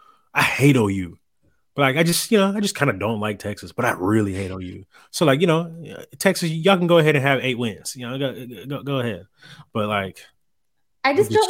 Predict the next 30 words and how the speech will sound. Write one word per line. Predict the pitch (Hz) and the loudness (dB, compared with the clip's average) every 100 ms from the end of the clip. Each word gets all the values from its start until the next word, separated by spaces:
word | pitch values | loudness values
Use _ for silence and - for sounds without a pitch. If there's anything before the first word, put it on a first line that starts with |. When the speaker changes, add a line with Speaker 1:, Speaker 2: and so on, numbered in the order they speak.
| 453 | 0
Speaker 2:
want | - - _ - | -6 -20 _ -2
Texas | 269 262 269 - | -2 -2 -6 0
to | 269 | 2
win | 220 208 214 | 4 2 0
the | |
Big | 196 196 180 | 0 0 0
Twelve | 196 175 170 | 0 0 0
their | 175 | 0
last | 151 131 156 - | 0 -2 -4 -10
year. | 143 - - - | -10 -8 -10 -2
Like, | 196 | -2
Speaker 1:
Oh, | 196 | 4
Speaker 2:
that's | 196 120 | 6 6
what | |
Speaker 1:
absolutely | 175 240 117 101 | 4 4 2 0
Speaker 2:
I | 98 | -2
Speaker 1:
not. | 92 196 | -4 -2
Speaker 2:
don't | 185 175 | -2 0
want. | 175 175 98 | -2 -2 2
Like, | |
you | |
know, | 123 | 4
you | 123 120 254 | 4 2 -2
Speaker 1:
Absolutely | - - 110 107 107 101 104 | 0 2 4 4 2 2 0
Speaker 2:
don't | - | 2
Speaker 1:
not. | 95 87 | 2 2
Speaker 2:
get | 247 | -2
to | - 240 247 | -2 -8 -2
freaking | 226 214 190 180 | 0 0 -2 -4
leave | 175 208 202 170 165 | -2 -2 0 -4 -6